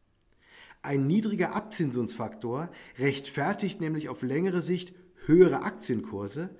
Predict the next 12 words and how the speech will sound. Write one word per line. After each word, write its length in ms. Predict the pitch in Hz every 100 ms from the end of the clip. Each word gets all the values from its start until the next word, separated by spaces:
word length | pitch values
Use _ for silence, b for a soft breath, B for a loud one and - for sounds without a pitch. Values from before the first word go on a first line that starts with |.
| B B
und 200 | 156 160
macht 280 | 156 151 -
dieses 360 | 190 208 220 -
Anlagesegment 880 | 151 156 147 147 147 135 135 139 135
damit 340 | 127 131 - B B B _ -
deutlich 480 | 156 135 135 120 -
attraktiver. 640 | - 107 - 143 98 - - - _ _ _ _ _ B B B -
Insgesamt 680 | 196 190 165 147 156 - -
also 240 | 135 131
ein 240 | 117 107 95
weiterer 400 | 170 196 131 104
Grund, 480 | 98 107 165 -